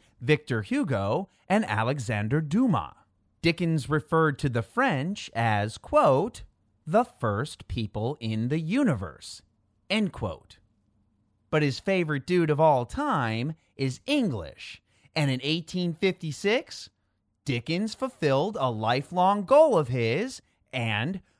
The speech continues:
purchased Gad's Hill Place in Higham, Kent. Why did he want it so bad?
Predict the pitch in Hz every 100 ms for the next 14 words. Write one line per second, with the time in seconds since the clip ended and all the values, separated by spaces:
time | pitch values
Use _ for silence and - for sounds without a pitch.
0 | _ - 147 123 - 170 - - 113 104
1 | 143 156 180 170 - 180 185 170 - 294
2 | 254 185 254 - - _ 277 302 185 127
3 | 120 123 170 214 - 285 302 90 - -
4 | _ _ _ _ _ _ _ _ - 101
5 | 104 104 131 156 156 156 143 101 98 107
6 | 165 226 - 247 247 240 247 262 302 -